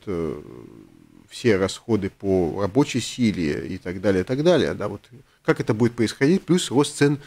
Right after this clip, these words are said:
на энергоносители. Что будет с ними? Мы до сих пор не знаем. Нам говорят красивые слова «энергонезависимость», там, «отказ от российского газа». Все это понятно.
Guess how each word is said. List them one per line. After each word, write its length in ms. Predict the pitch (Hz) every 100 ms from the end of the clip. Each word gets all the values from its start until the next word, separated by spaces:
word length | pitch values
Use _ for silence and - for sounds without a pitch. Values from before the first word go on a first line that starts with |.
| - _
на 160 | 117 117
энергоносители. 760 | 117 123 120 120 120 - 98 -
Что 240 | - 139
будет 240 | 120 123
с 100 | -
ними? 240 | 127 98 92
Мы 160 | 104 104
до 200 | 104 113
сих 180 | 113
пор 160 | - 123
не 80 | 123
знаем. 340 | 143 139 92
Нам 200 | 107 101
говорят 260 | 95 113 -
красивые 400 | 107 - 110 -
слова 420 | 107 110 165 151 - - -
«энергонезависимость», 1300 | 123 123 110 110 110 113 113 190 - 156 135 123 -
там, 180 | 95
«отказ 400 | 95 - 131 110
от 100 | 95
российского 560 | 92 95 110 - - 98
газа». 480 | 95 156 165 123 110
Все 220 | - 151
это 160 | 131 -
понятно. 480 | 139 202 185 -